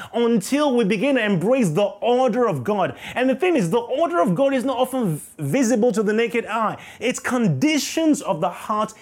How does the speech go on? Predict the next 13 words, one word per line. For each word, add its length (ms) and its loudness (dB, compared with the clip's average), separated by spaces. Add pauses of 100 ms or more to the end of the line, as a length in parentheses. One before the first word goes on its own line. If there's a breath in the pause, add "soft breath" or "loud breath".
he's 140 0
exposing 720 0
at 140 -2
this 180 -4
time. 360 -8 (580 loud breath)
And 100 -2
I 80 0
want 140 2
to 60 2
say 180 0
to 80 0
you, 100 0
church, 220 0